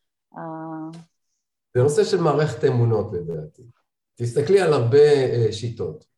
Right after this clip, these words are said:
Speaker 2: אה, חלקם נראו בהתחלה מוזרות, ושיטות, מה שנקרא, אה, הו-, הוהו כאלה,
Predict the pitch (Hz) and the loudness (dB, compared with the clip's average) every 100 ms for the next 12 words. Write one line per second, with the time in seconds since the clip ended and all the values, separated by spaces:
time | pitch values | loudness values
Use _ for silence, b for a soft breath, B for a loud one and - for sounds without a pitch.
0 | _ _ - 101 98 95 92 - 120 135 | _ _ -12 -6 -4 -2 -4 -4 -2 0
1 | 156 147 139 135 147 135 131 135 123 131 | 0 2 2 2 2 0 -2 -2 -4 -2
2 | 127 117 120 110 139 143 123 113 113 110 | -4 -4 -4 -2 0 -2 -2 -4 -2 -2
3 | - 117 131 123 123 123 123 117 113 120 | -4 -8 -8 -8 -6 -4 -4 -6 -6 -4
4 | 123 117 - _ _ _ - 101 98 98 | -4 -6 -10 _ _ _ -12 -8 -6 -6
5 | 95 107 123 104 - 120 143 156 - 143 | -6 -6 -8 -10 -6 -2 2 2 2 0
6 | 135 | 0